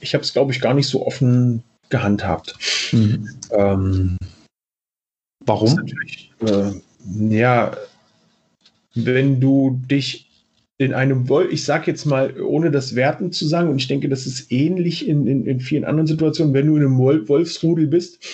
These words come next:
Speaker 2: Mhm.
Speaker 1: dann zeigst du dir nicht die Blöße, dass du irgendwo angreifbar bist, sondern dann ist es wichtig, dass du deinen Platz halten kannst.
Speaker 2: Mhm.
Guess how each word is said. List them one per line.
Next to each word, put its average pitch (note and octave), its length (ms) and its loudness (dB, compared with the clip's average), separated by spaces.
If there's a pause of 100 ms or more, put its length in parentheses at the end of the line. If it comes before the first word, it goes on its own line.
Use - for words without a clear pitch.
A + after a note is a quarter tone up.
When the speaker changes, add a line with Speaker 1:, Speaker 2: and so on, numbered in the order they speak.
(140)
Speaker 2:
Mhm. A2+ 540 0
Speaker 1:
dann C#3 320 -2 (260)
zeigst - 480 -4
du B2+ 220 2
dir B2 260 2
nicht B2+ 260 -2
die C#3+ 60 0
Blöße, C3+ 680 2
dass B2+ 240 -2
du B2 120 0
irgendwo A#2 400 0
angreifbar A2 600 0
bist, A#2 240 -2
sondern A#2+ 280 0
dann A2 240 0
ist B2 120 0
es A#2 140 -2
wichtig, C3 300 -2
dass B2 180 -2
du A#2+ 60 -2
deinen A#2 180 2
Platz - 480 -6 (120)
halten C3 260 0
kannst. G2+ 480 -6 (280)
Speaker 2:
Mhm. A#2+ 480 -2